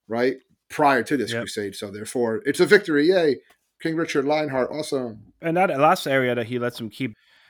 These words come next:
Speaker 2: So the city of Acre actually winds up being the last Christian stronghold when this is all said and done. This initial truce is supposed to only last for three years,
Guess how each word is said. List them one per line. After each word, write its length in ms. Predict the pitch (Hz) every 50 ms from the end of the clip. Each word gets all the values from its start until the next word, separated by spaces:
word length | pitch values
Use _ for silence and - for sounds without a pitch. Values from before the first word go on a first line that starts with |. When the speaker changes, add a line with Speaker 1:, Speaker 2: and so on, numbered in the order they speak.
| _ _ _ _ _ -
Speaker 2:
So 160 | - 190 185
the 80 | 175 165
city 220 | - 220 208 208
of 140 | 190 156 151
Acre 540 | - 170 180 180 - 147 131 123 127 - _ _ - 90 104
actually 400 | 131 151 165 - - - 143 127
winds 400 | 117 117 120 123 135 135 123 135
up 180 | 123 117 104
being 360 | - 131 143 147 131 123 113
the 120 | - 123 113
last 600 | 110 110 110 117 127 135 131 131 - - - -
Christian 420 | - 156 139 - - - 135 120
stronghold 760 | 107 - - - - - - - 135 147 170 147 117 110 107
when 140 | 107 110 110
this 160 | 117 113 -
is 80 | 117 110
all 120 | 117 117
said 180 | - - 123 110
and 120 | 101 101
done. 300 | 98 - 127 113 98 95 - _ _ _ _ _ _ _
This 240 | - 185 208 - -
initial 380 | 226 190 208 202 - 196 160
truce 420 | 131 - - - 208 196 165 - -
is 80 | 131
supposed 340 | - 147 - 147 139 135 -
to 80 | - 135
only 180 | 135 135 131
last 360 | 123 123 120 123 123 120 - -
for 180 | - 120 110
three 400 | 101 - - - 117 120 120 117
years, 640 | 110 110 110 107 104 95 90 - - - - -